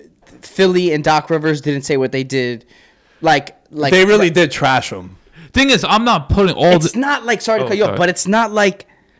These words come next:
Speaker 1: this was, this came out of the blue. It's not like they fully supported him going into the offseason and he just said, "Nah, I'm good." Like, they literally threw him under the bus. So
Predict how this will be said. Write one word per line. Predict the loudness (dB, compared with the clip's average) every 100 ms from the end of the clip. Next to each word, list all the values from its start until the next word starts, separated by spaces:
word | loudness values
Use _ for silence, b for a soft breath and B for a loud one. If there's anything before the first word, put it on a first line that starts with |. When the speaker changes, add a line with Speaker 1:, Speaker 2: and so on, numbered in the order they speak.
| _
Speaker 1:
this | -2 0 2
was, | 2 2 0
this | -4 -4
came | -2 -2
out | 0 0
of | -2
the |
blue. | -2 0 0
It's | -2 -4
not | -2
like | -2
they | -4
fully | -2 0 0
supported | -2 0 2 2
him | -2
going | -2 -2 -2
into | -4
the | 0
offseason | 0 0 -4 -6 -6
and | -6
he | -6 -6
just | -10 -12
said, | -8
"Nah, | -6 -6
I'm | -6
good." | -8 -8 -10 b b b -10
Like, | -6
they | -2 0
literally | 4 4 6 4
threw | 2 -2 -2
him | 0
under | -2 -2
the | -4
bus. | -2 -2 -2
So | -4 -4